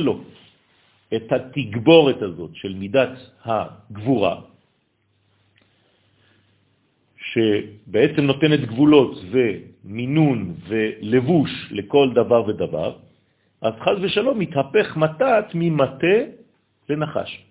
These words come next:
על ידי שהיצר הרע שולט על האדם, או שלט על האדם.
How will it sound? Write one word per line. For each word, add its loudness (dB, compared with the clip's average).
על 0
ידי 6
שהיצר 0
הרע 0
שולט 0
על -2
האדם, -6
או -14
שלט -4
על -6
האדם. -8